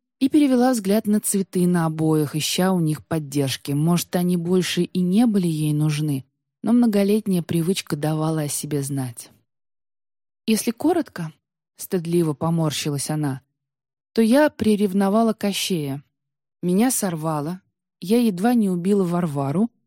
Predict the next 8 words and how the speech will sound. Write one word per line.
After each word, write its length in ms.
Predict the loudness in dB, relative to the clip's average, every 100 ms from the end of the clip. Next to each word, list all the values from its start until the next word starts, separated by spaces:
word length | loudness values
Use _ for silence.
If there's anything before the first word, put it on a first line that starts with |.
| _ _ _
и 60 | -6
чуть 280 | 2 2 4
не 80 | 4
наводнила 580 | 4 2 2 4 2
город 400 | 2 2 2 0 _ _ -2
нежитью 640 | 2 2 0 -2 0 0 2
и 100 | 2
нечистью. 680 | 2 0 -4 -8 -8 -10